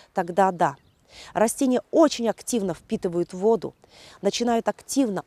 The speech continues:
утолщаться. Представьте, что вот эта кора, эта древесина, которая насыщена водой, она расширяется, она быстро растёт. И кора действительно не успевает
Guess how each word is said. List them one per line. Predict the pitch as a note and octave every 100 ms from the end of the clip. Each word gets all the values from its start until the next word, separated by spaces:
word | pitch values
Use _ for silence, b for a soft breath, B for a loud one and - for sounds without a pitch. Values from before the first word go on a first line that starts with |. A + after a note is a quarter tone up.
| -
утолщаться. | B3 - A3+ F#3+ - G3 G#3+ -
Представьте, | - G3 A#3 - F#3+ -
что | - F#3+
вот | G3+ -
эта | B3 D#3 B B B B B - - -
кора, | - A3 G#3+
эта | - -
древесина, | F#3 A3 A#3 A#3 - C4 -
которая | - F3 F#3
насыщена | F#3 G#3 - C#4 - A3 F3+ E3+
водой, | F#3 F3 B3 -
она | - F#3+ F#3+ A3
расширяется, | G#3 G#3 - G#3 G3+ F3+ E3 E3
она | F#3 - -
быстро | D3 D#3 B3+ - G3 F3+
растёт. | F3 - E3 D3+ - B B -
И |
кора | - G#3+ A#3
действительно | G3 - C4 F#3
не | D#3+ F3+
успевает | - F#3 F3+ A3+